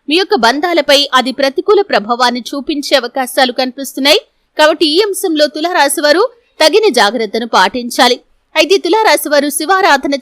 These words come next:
చేసుకోవటం ద్వారా అత్యద్భుతమైన ఫలితాలను పొందుకోగలుగుతారు. హనుమాన్ చాలీసా పఠించండి. మీ శక్తి మేరకు దాన ధర్మాలు చేయండి. అపారమైన పుణ్యఫలాన్ని ఖచ్చితంగా మీరు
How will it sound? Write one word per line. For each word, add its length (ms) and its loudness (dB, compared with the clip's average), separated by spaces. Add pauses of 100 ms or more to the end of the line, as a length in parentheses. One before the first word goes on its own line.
చేసుకోవటం 560 -2
ద్వారా 200 4 (440)
అత్యద్భుతమైన 680 0 (100)
ఫలితాలను 520 -2
పొందుకోగలుగుతారు. 840 0 (380)
హనుమాన్ 400 2
చాలీసా 380 0 (100)
పఠించండి. 580 -4 (180)
మీ 80 -6 (100)
శక్తి 320 0
మేరకు 340 2
దాన 180 -2 (120)
ధర్మాలు 440 -2
చేయండి. 380 -2 (480)
అపారమైన 600 2
పుణ్యఫలాన్ని 720 0
ఖచ్చితంగా 560 -2
మీరు 140 -4